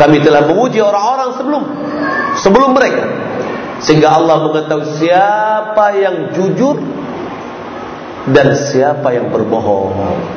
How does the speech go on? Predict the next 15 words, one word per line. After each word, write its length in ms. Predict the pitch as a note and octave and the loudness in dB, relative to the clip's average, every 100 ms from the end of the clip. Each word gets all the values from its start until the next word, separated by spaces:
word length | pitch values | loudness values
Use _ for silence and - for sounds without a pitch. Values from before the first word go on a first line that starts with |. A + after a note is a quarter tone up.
| - - - - - - - - - - - - - - - - - - - - - - - - - - - - | -10 -10 -10 -12 -12 -12 -12 -12 -12 -12 -10 -12 -12 -12 -12 -12 -12 -12 -14 -14 -14 -14 -14 -14 -14 -14 -10 0
Dan 140 | A#2 | 2
ini 160 | C3+ D3+ | 4 4
adalah 480 | C3 - C3 - - | 4 2 0 0 -2
as-sidq 320 | - F3 - - | 0 0 0 0
ma 160 | - D#3+ | 0 0
Allah 220 | D#3+ G#2+ | 0 -2
Subhanahu 560 | - - - F2+ F#2 F#2 | -2 -4 -4 -2 -2 -2
wa 20 | F2 | -2
taala. 280 | F2+ - - - E2+ - - F4+ - - - - - - - - - - - - - | -4 -4 -6 -8 -12 -12 -10 -10 -10 -10 -12 -12 -12 -14 -12 -14 -12 -12 -12 -6 2
Yang 180 | F3+ F3 - | 4 4 2
ketiga, 340 | C4+ A3+ G#3+ G3 G3+ - - - - - - - - - - - - - | 2 2 4 2 0 -6 -8 -10 -10 -12 -12 -12 -12 -12 -14 -12 -10 -6
sebab 320 | - G3+ G#3+ | 2 4 4
kita 240 | G3+ G3+ F#3+ | 2 2 4
mendapatkan 480 | E3+ F3 G3 F3+ D#3+ | 4 2 2 2 0
hidayah 460 | D#3 F3 D#3 D3+ | 2 2 2 -2